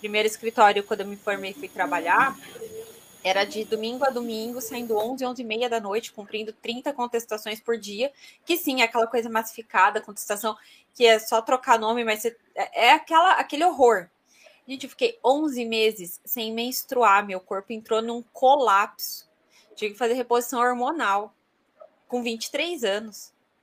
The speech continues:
É uma coisa, assim, muito absurda. A gente fica, a gente entra numa pira,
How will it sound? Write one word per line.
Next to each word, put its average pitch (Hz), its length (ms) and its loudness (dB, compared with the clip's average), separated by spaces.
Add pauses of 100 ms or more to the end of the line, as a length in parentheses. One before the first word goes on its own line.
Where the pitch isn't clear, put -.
(580)
É - 240 -6
uma 208 160 2
coisa, 226 300 0
assim, 233 380 -8
muito 285 420 -4
absurda. 190 640 -6
A - 40 -14
gente 185 280 -14
fica, 269 380 -4
a 220 40 0
gente 214 220 -4
entra 254 260 -4
numa 208 240 -2
pira, 233 500 -4